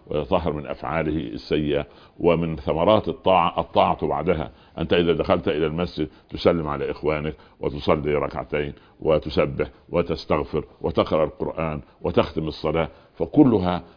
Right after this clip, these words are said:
فوائد بفضل الله عز وجل. فالمهم في رمضان أن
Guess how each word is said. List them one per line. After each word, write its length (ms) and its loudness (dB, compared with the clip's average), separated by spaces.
فوائد 480 4
بفضل 340 -2
الله 480 0
عز 240 0
وجل. 340 2
فالمهم 540 0
في 160 0
رمضان 540 0
أن 240 0